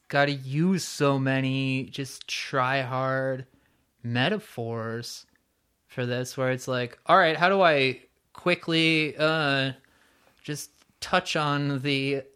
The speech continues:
uh, the fucking balance that is being a person? Oh yeah, scars will fade."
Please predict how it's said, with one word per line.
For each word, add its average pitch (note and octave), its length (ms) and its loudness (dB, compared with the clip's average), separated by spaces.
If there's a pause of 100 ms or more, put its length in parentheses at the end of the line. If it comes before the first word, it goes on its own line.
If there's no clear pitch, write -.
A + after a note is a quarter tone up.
(260)
uh, C#3 560 -4 (1160)
the D#3 100 -4
fucking C#3 720 -2 (140)
balance D#3+ 640 2
that D#3+ 220 0
is E3+ 420 0 (480)
being G3+ 340 2
a G#3 80 2
person? D3+ 800 2 (400)
Oh A#3+ 220 8
yeah, G#3+ 340 4
scars G#3+ 600 2
will F3+ 180 2
fade." D3+ 480 2